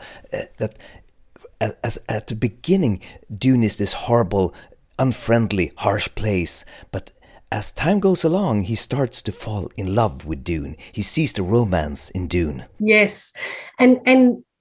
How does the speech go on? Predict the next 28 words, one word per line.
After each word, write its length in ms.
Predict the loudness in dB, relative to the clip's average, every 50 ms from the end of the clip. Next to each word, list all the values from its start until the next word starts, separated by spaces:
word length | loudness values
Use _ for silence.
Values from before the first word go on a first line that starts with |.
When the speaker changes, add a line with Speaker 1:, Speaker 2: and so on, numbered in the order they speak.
| _ _ -8
Speaker 2:
what, 560 | -8 -4 0 4 4 6 6 6 4 2 -4 _
what 220 | -4 0 2 2 2
a 40 |
beautiful 1200 | 2 0 -2 -6 -6 -4 -2 0 2 2 2 2 0 -2 -6 -10 -4 -2 0 0 0 0 -2 -8 -10 -16 -8 -2
thing 240 | 0 0 0 0
to 160 | -2 -6 -10 -10
consider 580 | -8 -4 -4 -4 -4 -6 -8 -6 0 0 2
when 160 | 2 2 0
we 140 | 0 -2 -4
think 240 | -2 0 0 2 2
about 280 | 2 0 0 -2 -2 -4
Leto's 560 | -6 -6 -6 -8 -10 -8 -8 -8 -10 -12 -10 -6
words 340 | -6 -4 -6 -6 -8 -6
of 180 | -8 -8 -8 -10 _ -8
"Dune 260 | -2 0 4 4 4 4
is 160 | 2 0 -4
a 80 | -8
deadly 340 | -6 -4 -4 -4 -4 -6 -8
trap." 540 | -8 -10 -8 -4 -2 -2 -2 -2 -6 -12 _ -20 _ _ _ _ _ _ _ -20 -20 -20 -20 -20 -20 -20 _ _ _ 2
And 180 | 4 6 6 8
then 200 | 8 8 6 6
when 400 | 6 4 4 2 0 -2 -6 -8
Paul 300 | -2 4 4 4 4 4
Atreides 520 | 0 -2 0 2 2 2 2 -2 -6 -6 -10
is 120 | -10 -10
being 400 | -6 -6 -4 -4 -2 -4 -4 -6
tested 420 | -6 -6 -6 -6 -4 -6 -8 -6 -6
by 420 | -6 -6 -4 -4 -4 -6 -6 -10